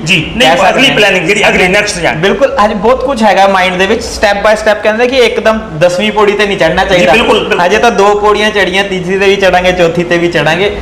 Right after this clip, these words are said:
Speaker 2: ਔਰ ਟਾਈਮ ਦੇ ਹਿਸਾਬ ਨਾਲ ਤੁਹਾਨੂੰ ਅਪਡੇਟ ਕਰਾਂਗੇ। ਮੈਂ ਇੱਕ ਹੋਰ ਰਿਕੁਐਸਟ ਕਰਨਾ ਚਾਹਾਂਗਾ, ਤੁਸੀਂ, ਮੈਂ ਇੱਕ ਕੁਇੰਟਲ ਬਾਰਾਂ ਕਿਲੋ ਬਣਾਇਆ, ਤੁਸੀਂ ਡੇਢ ਸੌ ਕਿਲੋ ਬਣਾਓ ਦੇਖਣ ਵਾਲੇ।
Speaker 1: ਜੀ, ਬਿਲਕੁਲ।
Speaker 2: ਤੇ ਮੈਨੂੰ ਬੜਾ ਮਾਣ ਮਹਿਸੂਸ ਹੋਇਆ ਕਿ ਮੈਂ ਕਿਸੇ ਲਈ ਇੰਸਪਾ-, ਇੰਸਪੀਰੇਸ਼ਨ
Speaker 1: ਇੰਸਪੀਰੇਸ਼ਨ
Speaker 2: ਬਣਿਆ।
Speaker 1: ਬਣ ਜਾਤਾ ਸੀ।
Speaker 2: ਠੀਕ ਹੈ ਜੀ, ਸੋ ਬਹੁਤ ਛੇਤੀ ਤੁਹਾਨੂੰ ਅਪਡੇਟ ਕਰਾਂਗੇ, ਇਸੇ ਸਾਲ ਕਰਾਂਗੇ, ਨੈਕਸਟ ਈਅਰ,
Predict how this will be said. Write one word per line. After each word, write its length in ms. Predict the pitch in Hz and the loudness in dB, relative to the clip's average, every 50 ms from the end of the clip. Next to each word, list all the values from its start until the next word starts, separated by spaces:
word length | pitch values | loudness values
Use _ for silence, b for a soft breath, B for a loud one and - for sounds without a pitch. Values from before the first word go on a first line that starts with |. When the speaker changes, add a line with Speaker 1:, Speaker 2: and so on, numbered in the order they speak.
| - - - | -6 -2 -2
Speaker 2:
ਔਰ 80 | 196 | -2
ਟਾਈਮ 320 | 196 190 208 220 233 240 240 | 0 0 0 0 0 0 2
ਦੇ 120 | 247 247 | 2 0
ਹਿਸਾਬ 300 | 240 - 226 208 190 180 | 2 2 2 2 2 2
ਨਾਲ 160 | 190 196 196 | 2 0 0
ਤੁਹਾਨੂੰ 320 | - - 190 185 175 175 156 | 2 0 0 2 2 0 0
ਅਪਡੇਟ 320 | 135 156 165 175 175 180 | 0 0 -2 -2 -2 0
ਕਰਾਂਗੇ। 280 | 175 170 185 220 254 262 | -2 -2 0 2 2 2
ਮੈਂ 240 | 247 240 233 233 | 2 2 2 0
ਇੱਕ 160 | 240 240 - 220 | 0 0 2 2
ਹੋਰ 120 | 226 233 | 2 2
ਰਿਕੁਐਸਟ 380 | 226 226 226 202 196 185 - - | 2 0 0 0 0 0 0 -2
ਕਰਨਾ 200 | 180 160 165 160 | -4 -4 -2 -4
ਚਾਹਾਂਗਾ, 440 | 156 147 143 143 151 170 202 - - - - - - - - | -4 -4 -4 -4 -4 -4 -4 -4 -8 -12 -14 -16 -16 -10 -6
ਤੁਸੀਂ, 340 | - 202 190 - 226 240 - - 175 | -4 -4 -2 0 -2 -2 -2 -2 -2
ਮੈਂ 120 | 160 175 | -2 -2
ਇੱਕ 180 | 190 - - 220 | -2 0 0 0
ਕੁਇੰਟਲ 260 | 208 202 202 214 - | 0 0 0 0 0
ਬਾਰਾਂ 220 | 190 185 190 214 | 2 2 2 0
ਕਿਲੋ 240 | 214 226 220 220 220 | 0 0 -2 -2 -2
ਬਣਾਇਆ, 220 | 220 208 190 214 | 0 0 0 0
ਤੁਸੀਂ 200 | 220 285 262 285 | 0 0 -2 0
ਡੇਢ 180 | 269 262 269 262 | 0 0 0 0
ਸੌ 120 | 262 294 | -2 -2
ਕਿਲੋ 240 | 294 294 285 285 277 | -2 0 0 0 0
ਬਣਾਓ 200 | 269 269 262 220 | 2 2 0 0
ਦੇਖਣ 260 | 185 185 180 180 180 | 0 -2 -2 -2 -4
ਵਾਲੇ। 200 | 170 156 143 - - - 151 | -4 -2 -4 -4 -6 -8 -8
Speaker 1:
ਜੀ, 120 | 139 160 160 | -8 -6 -6
ਬਿਲਕੁਲ। 220 | 139 139 139 - | -6 -6 -4 -2
Speaker 2:
ਤੇ 60 | 240 | -2
ਮੈਨੂੰ 340 | 226 226 254 262 277 302 294 | 0 2 2 2 2 2 2
ਬੜਾ 180 | 294 294 302 294 | 2 2 2 2
ਮਾਣ 240 | 294 269 269 262 | 2 2 0 2
ਮਹਿਸੂਸ 300 | 269 277 226 254 277 233 | 0 0 -2 -2 -2 0
ਹੋਇਆ 140 | 254 254 262 | 2 2 2
ਕਿ 120 | 254 262 285 | 2 0 -2
ਮੈਂ 180 | 269 269 277 | -2 -2 -2
ਕਿਸੇ 260 | 269 269 262 - 269 | 0 -2 -2 0 0
ਲਈ 120 | 269 269 269 | 0 2 0
ਇੰਸਪਾ-, 420 | 262 269 - - - 226 220 - | 0 -2 -4 -2 0 0 0 0
ਇੰਸਪੀਰੇਸ਼ਨ 480 | 220 226 226 214 - 254 233 247 247 247 | 0 -2 -2 -2 0 0 0 2 2 0
Speaker 1:
ਇੰਸਪੀਰੇਸ਼ਨ 380 | - 226 208 - 226 226 214 | 0 0 0 0 0 0 0
Speaker 2:
ਬਣਿਆ। 160 | 208 - 160 - | 2 0 0 -2
Speaker 1:
ਬਣ 60 | 156 | -2
ਜਾਤਾ 220 | 160 147 139 147 | -4 -4 -4 -4
ਸੀ। 100 | - 190 | -4 -2
Speaker 2:
ਠੀਕ 80 | 185 226 | 0 0
ਹੈ 60 | 240 | 0
ਜੀ, 120 | 247 226 - B B B B | 0 -2 -4 B B B B
ਸੋ 160 | - - 226 | -2 -2 0
ਬਹੁਤ 240 | 214 208 240 247 240 | 2 2 0 0 0
ਛੇਤੀ 240 | - 208 202 208 226 | 0 -2 0 0 0
ਤੁਹਾਨੂੰ 340 | 220 240 226 220 214 214 202 | 0 0 0 2 2 0 0
ਅਪਡੇਟ 320 | 196 185 175 202 208 208 | 0 0 -2 -2 -2 0
ਕਰਾਂਗੇ, 480 | - 185 170 170 180 202 208 214 202 - - | 0 0 0 0 0 0 0 -2 0 0 0
ਇਸੇ 260 | 202 208 - 254 254 | 0 2 2 2 2
ਸਾਲ 220 | 262 254 247 240 | 4 2 2 2
ਕਰਾਂਗੇ, 500 | 233 226 196 196 196 202 208 220 220 214 | 2 0 0 0 0 0 0 0 0 0
ਨੈਕਸਟ 320 | 196 190 180 - - - 202 | 0 -2 -2 -2 -4 -2 0
ਈਅਰ, 140 | 208 214 | 0 0